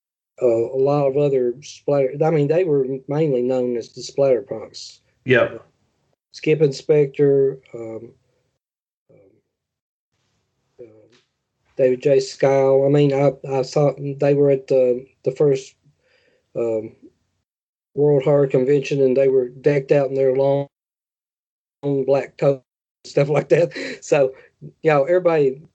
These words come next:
Speaker 1: you know, it, I mean, that's when Splatterpunk was hot, and, and I remember, you know, then, you know, the, all the pu-, all the editors and stuff, you know, of the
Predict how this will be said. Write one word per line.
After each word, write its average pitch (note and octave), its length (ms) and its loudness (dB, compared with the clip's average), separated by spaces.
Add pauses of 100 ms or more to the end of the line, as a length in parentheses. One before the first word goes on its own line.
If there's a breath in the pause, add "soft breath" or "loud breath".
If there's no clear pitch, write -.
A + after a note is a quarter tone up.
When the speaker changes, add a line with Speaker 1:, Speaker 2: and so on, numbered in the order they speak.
Speaker 1:
you D#3 80 -4
know, A#2+ 280 -4 (540)
it, D#3 260 -4 (180)
I E3 60 -4
mean, D3+ 180 0
that's D#3+ 240 0
when D3+ 160 0
Splatterpunk C#3+ 720 0
was A#2+ 200 -4
hot, C#3+ 460 -2
and, A#2+ 340 -6
and B2 520 -2 (100)
I B2+ 60 -6
remember, C3 580 0
you C3+ 160 0
know, A#2+ 220 -4 (500 loud breath)
then, D3 340 0
you D3 120 2
know, B2+ 340 0 (840)
the, D3+ 120 -2
all E3+ 200 2
the D3+ 80 -2
pu-, E3 240 0
all E3 180 2
the C#3 240 0
editors E3+ 480 -2
and B2 100 -10
stuff, C#3 320 0 (240)
you D3+ 140 -6
know, C3 140 0
of B2+ 160 -4
the A#2+ 240 0